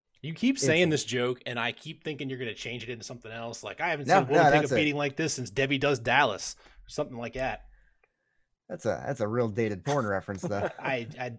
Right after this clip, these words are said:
Speaker 1: na-, name a real porn title.
Speaker 2: <laughs> Uh, Backdoor Sluts nine.
Speaker 1: That's a fake one from South Park.
Speaker 2: Seven.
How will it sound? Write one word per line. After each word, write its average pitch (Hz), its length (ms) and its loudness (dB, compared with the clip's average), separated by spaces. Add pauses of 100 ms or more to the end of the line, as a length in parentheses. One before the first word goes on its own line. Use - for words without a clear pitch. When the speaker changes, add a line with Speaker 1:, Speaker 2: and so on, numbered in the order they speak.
(440)
Speaker 1:
na-, 196 220 6
name 196 300 8
a 165 100 6
real 151 240 6
porn 131 280 4
title. 117 360 -2
Speaker 2:
<laughs> 165 60 -2 (1120)
Uh, 110 1000 2 (360)
Backdoor 117 400 0
Sluts 101 380 -4
nine. 92 360 -6
Speaker 1:
That's 135 200 -4
a 135 40 -6
fake 135 280 -2
one 131 140 -2
from 113 140 -14
South 98 300 -6
Park. - 240 -12 (880)
Speaker 2:
Seven. - 460 -6